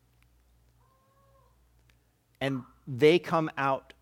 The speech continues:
strong. It's clear that they were acting through the power of the Holy Spirit, and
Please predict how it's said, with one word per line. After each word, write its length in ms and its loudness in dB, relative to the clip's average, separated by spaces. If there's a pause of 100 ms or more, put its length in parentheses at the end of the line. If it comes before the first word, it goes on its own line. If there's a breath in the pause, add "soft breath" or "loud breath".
(160)
strong. 840 -8 (4000)
It's 220 0
clear 320 2
that 320 6
they 120 6
were 200 4
acting 320 6
through 160 -2
the 100 -2
power 320 6
of 80 2
the 100 0
Holy 180 -4
Spirit, 420 4
and 180 0